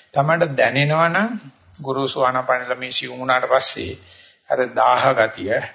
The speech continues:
දැවිලි තැවිලි ගතිය, අසහන ගතිය, ආතති ගතිය අඩු වෙනවයි කියලා එච්චරයි.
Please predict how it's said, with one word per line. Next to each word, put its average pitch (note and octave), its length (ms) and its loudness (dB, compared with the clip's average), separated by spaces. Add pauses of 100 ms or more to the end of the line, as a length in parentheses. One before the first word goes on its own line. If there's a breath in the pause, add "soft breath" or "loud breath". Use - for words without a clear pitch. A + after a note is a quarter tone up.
(560)
දැවිලි A#2 300 -2
තැවිලි A2+ 300 -8
ගතිය, A2 280 -4
අසහන A2+ 440 0
ගතිය, G#2+ 360 -8 (680 loud breath)
ආතති B2+ 400 0
ගතිය C3 260 0
අඩු A2+ 220 -2
වෙනවයි C#3+ 300 0
කියලා A3+ 340 0 (300)
එච්චරයි. C#3 420 -8